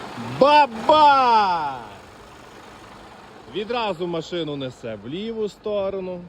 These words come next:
потім ти ледве її стримуєш вправу, потім знов в ліву. В той момент ти навіть не дивишся на те,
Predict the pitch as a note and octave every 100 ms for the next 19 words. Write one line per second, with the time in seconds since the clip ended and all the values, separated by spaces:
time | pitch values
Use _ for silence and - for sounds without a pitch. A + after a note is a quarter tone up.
0 | _ _ _ G#3 G#3 F#3 F3 D3+ E3+ E3+
1 | F3 D#3+ D3 D3 C3+ A#2 - B2+ B2 B2+
2 | C3+ A#2 A2 - - D3 F3 G3+ G3+ F#3+
3 | F#3 E3+ D#3 C#3+ C3 D3+ D3+ C3+ F#3+ G3
4 | F#3+ F3 F3+ G3+ A#3 A3+ G3+ F#3+ - -
5 | - - - - - A3 A#3 A3 G#3 G3+
6 | A3 A#3+ A#3 G#3 G#3 G3+ G#3+ A3 A3 G#3
7 | F#3 G3 A3+ F#3+ A#3+ A#3 G#3 F#3 E3 -
8 | E3+ D#3 D3 D3+ - F3 G3+ E3